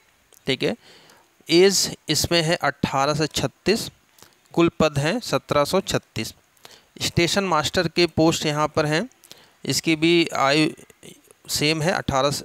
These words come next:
वर्ष complete और छत्तीस वर्ष अधिकतम, छत्तीस वर्ष। और reserve category की जो है केंद्र सरकार के नियमानुसार उनको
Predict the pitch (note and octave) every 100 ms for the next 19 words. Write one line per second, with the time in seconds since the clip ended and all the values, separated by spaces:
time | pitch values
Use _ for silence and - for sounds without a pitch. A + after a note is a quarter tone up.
0 | D3+ C#3 C3 - - - _ - C3+ A#2
1 | D#3+ G3 D3+ - C3+ - - C#3 F3 -
2 | - A#2 A#2+ - D#3 G#3 - - - -
3 | C3+ - E3 F3 A3 - C#3+ C3+ B2+ D3
4 | C#3 B2 B2+ C#3 C3+ C#3 C#3 C#3+ F#3+ -
5 | C3 B2 B2 B2 B2+ B2+ B2+ B2 A#2 D3
6 | E3 A#2+ D#3+ A#3